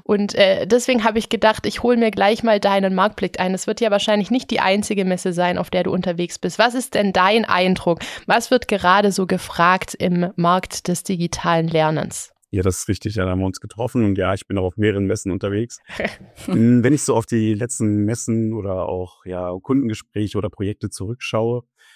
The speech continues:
Speaker 2: ähm, und jetzt nicht gleich K I als erstes nennen möchte,
Speaker 1: <laughs> Ja.
Speaker 2: kommt noch, keine Sorge.
Speaker 1: <laughs>
Speaker 2: Stelle ich aber so grundsätzlich fest, dass so das, ähm, Lernen näher an den Arbeitsalltag rücken muss. Also die Unternehmen wollen so weg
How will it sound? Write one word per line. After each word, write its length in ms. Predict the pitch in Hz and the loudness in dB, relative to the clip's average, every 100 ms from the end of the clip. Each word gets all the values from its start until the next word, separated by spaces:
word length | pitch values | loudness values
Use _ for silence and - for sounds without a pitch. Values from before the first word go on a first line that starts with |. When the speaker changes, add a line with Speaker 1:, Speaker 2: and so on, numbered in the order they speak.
| _ _ - | _ _ -6
Speaker 2:
ähm, 200 | 98 98 95 | -2 0 0
und 160 | 113 _ | -2 _
jetzt 220 | 120 113 | -6 0
nicht 180 | 151 - | 0 0
gleich 260 | 107 95 - | -2 -2 -2
K 120 | 101 - | -8 -4
I 160 | 156 | -4
als 180 | 92 - | -4 -2
erstes 300 | 92 104 101 | -4 -4 -2
nennen 260 | 101 110 117 | 0 2 2
möchte, 400 | 127 127 170 185 - | 0 -2 -4 -6 -6
Speaker 1:
<laughs> 360 | 202 - 220 - | -6 2 2 4
Ja. 100 | 233 | 4
Speaker 2:
kommt 260 | 151 165 | 4 4
noch, 120 | 151 | 2
keine 300 | - 131 123 | 0 0 2
Sorge. 400 | 127 135 156 - 196 - - 208 | 2 0 0 -2 -8 -2 -2 -2
Speaker 1:
<laughs> 400 | - - - - | -8 -12 -12 -4
Speaker 2:
Stelle 160 | 123 | -2
ich 100 | 131 | 0
aber 160 | 117 117 | 0 0
so 120 | 110 | 0
grundsätzlich 440 | 107 131 127 117 | -2 0 0 -2
fest, 240 | - 123 - | -4 -6 -4
dass 160 | 107 | -8
so 160 | - 104 | -6 -8
das, 460 | 98 98 - - - | -6 -8 -10 -20 -12
ähm, 240 | 98 95 92 | -6 -2 -2
Lernen 300 | 92 101 104 | -2 0 0
näher 180 | 101 | 0
an 80 | 101 | 0
den 120 | 92 - | -2 -4
Arbeitsalltag 720 | 90 101 92 - 82 - 80 - | -6 -4 -6 -8 -10 -10 -16 -16
rücken 220 | 95 85 | -16 -12
muss. 160 | 82 - | -12 -10
Also 160 | 87 95 _ _ _ | -8 -10 _ _ _
die 80 | 104 | -8
Unternehmen 460 | 101 98 101 117 | -2 -2 0 0
wollen 160 | 101 107 | 0 0
so 100 | 98 | 0
weg 180 | 110 | -4